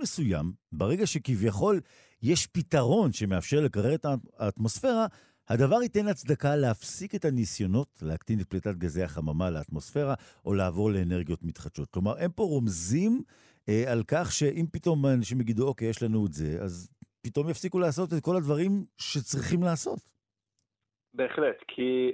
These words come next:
Speaker 2: אה, אם נציג לפוליטיקאים, מקבלי החלטות, אה, מדינאים, איזשהו פתרון קל, פתרון קסם כזה, שכאילו יכול לקרר את כדור הארץ, אה, אז בעצם הם יגידו, "אז למה בעצם להתאמץ?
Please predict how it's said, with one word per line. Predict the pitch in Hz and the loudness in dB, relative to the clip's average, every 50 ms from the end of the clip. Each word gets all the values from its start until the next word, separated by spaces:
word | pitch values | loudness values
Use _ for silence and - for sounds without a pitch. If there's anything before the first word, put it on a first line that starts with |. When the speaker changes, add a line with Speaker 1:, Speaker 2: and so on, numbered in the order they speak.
| - _ _ - | -4 _ _ -2
Speaker 2:
אה, | 120 120 120 120 - - _ - | 0 2 2 0 -2 -2 _ 2
אם | 180 196 196 175 143 117 107 _ _ _ _ _ _ _ - | 4 4 4 2 0 -2 -6 _ _ _ _ _ _ _ -6
נציג | 131 123 123 120 - - - 165 165 156 131 110 107 - - - | -4 -2 -2 -4 -4 -2 0 0 2 0 0 -4 -8 -14 -12 -6
לפוליטיקאים, | 135 123 123 123 120 120 117 117 117 113 110 110 113 - _ - 104 101 - - 110 - 147 147 156 160 139 123 | 0 2 2 4 4 2 2 2 0 0 -2 -4 -6 -10 _ -6 -6 -6 -6 -6 -4 -2 0 0 0 0 -2 -4
מקבלי | 110 101 - 110 101 117 117 | -4 -6 -6 -4 0 0 0
החלטות, | 117 110 - 120 113 - - 175 185 185 160 135 - - - _ _ _ - 135 | 0 0 -2 -4 -2 0 2 2 2 2 2 0 -2 -6 -16 _ _ _ -14 -10
אה, | 135 113 117 117 117 110 | -8 -6 -4 -4 -4 -6
מדינאים, | 107 107 101 104 104 107 117 127 156 170 180 175 160 - _ _ _ _ _ _ _ _ - | -8 -8 -8 -8 -6 -4 -2 -2 0 0 0 -2 -4 -6 _ _ _ _ _ _ _ _ -2
איזשהו | 226 254 233 - 262 233 - | 0 0 0 0 0 0 0
פתרון | 208 190 - 185 170 208 214 202 | -2 -2 0 0 0 0 0 0
קל, | - - 202 196 185 - | 0 2 2 2 2 0
פתרון | 170 151 - 135 139 165 180 180 170 | -2 0 0 2 2 2 0 0 0
קסם | - 185 190 - - 185 175 | 0 0 0 0 0 -2 0
כזה, | - 151 123 107 113 107 101 | 0 0 0 0 0 0 -2
שכאילו | - - 120 113 - - 127 139 156 180 190 185 | -2 -2 -4 -2 -2 -2 0 2 2 4 4 4
יכול | 160 139 - - - - 175 190 202 208 208 208 - - | 4 2 0 -2 0 0 2 2 4 4 2 2 2 2
לקרר | 139 143 139 135 - - 147 135 127 139 165 180 185 170 147 | 0 0 -2 -2 -2 -2 -2 0 2 2 2 2 2 2 0
את | 127 - | 0 0
כדור | - 131 120 131 143 139 131 127 | -2 0 2 2 2 2 2 2
הארץ, | 127 139 147 151 147 139 135 135 - - - - _ _ - | 2 2 0 0 0 -2 -2 -4 -10 -20 -20 -20 _ _ -2
אה, | 123 127 123 117 120 - - - - | 0 0 2 2 0 -2 -4 -6 -6
אז | 120 123 117 | -6 -6 -4
בעצם | 120 143 - - 220 | -4 -4 -4 -2 -2
הם | 214 208 196 | -2 -2 0
יגידו, | 196 202 220 202 220 208 - | 0 0 0 2 2 2 0
"אז | 147 - | -2 -2
למה | 139 135 135 - 202 220 | -2 -2 -2 0 -2 -4
בעצם | 202 - 220 - - 233 233 233 | -4 -4 -6 -6 -4 -4 -2 -2
להתאמץ? | 226 220 - 226 233 233 220 180 | -2 -2 -2 -2 0 0 -2 -4